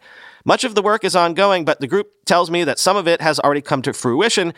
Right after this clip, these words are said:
including a technique to, quote, "repair distorted faces and arms in A I generated nudes." "We are recording and addressing challenges that all A I systems run into, namely collecting a diverse data set that is high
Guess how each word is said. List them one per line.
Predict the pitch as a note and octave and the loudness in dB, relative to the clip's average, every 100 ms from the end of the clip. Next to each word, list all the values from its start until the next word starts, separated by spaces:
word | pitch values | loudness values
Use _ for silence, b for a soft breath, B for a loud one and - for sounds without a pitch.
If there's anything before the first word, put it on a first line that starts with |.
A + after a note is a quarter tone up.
| B B - | B B -12
including | A2 - F3 F3+ | -10 -4 -4 -2
a | - | -4
technique | - D3+ D#3 D3 - | -2 -2 -2 -4 -4
to, | - | -4
quote, | - C3+ | 0 0
"repair | B2 B2 - - B3 A#3+ D#3+ G3 F3 - | -2 -4 -4 0 2 2 2 -2 -8 -6
distorted | C3+ - C#3+ B2+ | -4 0 0 0
faces | - A#2+ A2+ C#3 F3 B B | -2 -2 -2 -4 -6 B B
and | - G2 | -6 -2
arms | A#2 G#2 B2 E3+ C#3 | 0 0 0 -2 -4
in | A2+ G#2+ G2+ G#2+ | -4 -6 -4 -4
A | A2 | -2
I | G2+ | -2
generated | G#2 A2 G#2 G2+ F2+ | -2 -2 -2 -4 -4
nudes." | C3 C#3+ E3+ - B B B | -2 -2 -4 -10 B B B
"We | B2 D#3 | -2 2
are | E3 E3+ | 2 0
recording | E3+ G3 G3+ G3+ | -2 -2 0 0
and | F#3 | -2
addressing | F#3 E3+ F3 F#3+ F3 | -2 0 0 -2 -2
challenges | F#3+ F3+ F#3 F3 F3+ F#3+ - - | 0 0 0 0 -2 -2 -8 -6
that | C#3 C3+ C#3+ | -2 0 2
all | C#3+ | 2
A | C#3+ C#3 | 0 0
I | C#3 | 0
systems | - C#3+ C#3 B2 | -2 -2 -2 -2
run | B2+ | 0
into, | D#3 F#3+ F3 | 0 -2 -2
namely | D#3 F3+ F3+ F3+ | -2 -2 -2 -2
collecting | D#3+ D#3 E3 D3+ | -2 0 -2 -2
a | D3+ C#3 | -2 -2
diverse | C3+ F3 - | 0 -2 0
data | E3+ F3 | -2 0
set | - E3+ - B B - | 0 0 -2 B B -4
that | A#2 A#2+ | -2 -2
is | - | 0
high | B2+ B2+ | 0 0